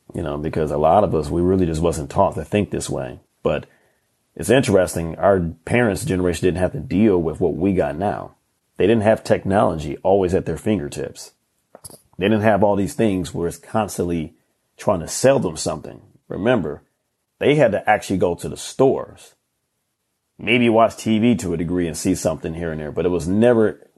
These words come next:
twenty-four seven in your face, pulling on your insecurities. They didn't have that. I mean, psh, most people got, like, the Sears book or the Toys R Us book and thought that was it, you know, but that only came around,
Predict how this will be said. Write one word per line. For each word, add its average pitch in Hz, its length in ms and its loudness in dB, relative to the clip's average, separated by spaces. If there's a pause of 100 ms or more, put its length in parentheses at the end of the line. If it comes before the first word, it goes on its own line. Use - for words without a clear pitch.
(120)
twenty-four 120 500 0
seven 87 420 -2
in 92 200 -6
your 82 160 -6
face, 58 580 -10 (720)
pulling 113 440 2
on 92 180 0
your 87 120 -4
insecurities. 76 920 -6
They 98 120 0
didn't 113 220 2
have 107 300 0
that. 53 320 -10
I 80 60 -14
mean, 80 240 -6
psh, - 280 -6 (460)
most 135 180 2
people 95 180 -2
got, 101 160 2
like, 87 140 -6
the 90 60 -12
Sears 151 380 2
book 87 280 -4
or 78 100 -6
the 76 80 -12
Toys 123 280 4
R 110 160 4
Us 151 140 2
book 90 240 -4
and - 100 -14
thought 98 180 2
that 131 160 4
was 85 160 -4
it, 73 200 -10
you 90 120 -8
know, 98 160 -2
but 85 200 -6
that 110 220 4
only 104 180 -4
came 113 260 0
around, 104 580 0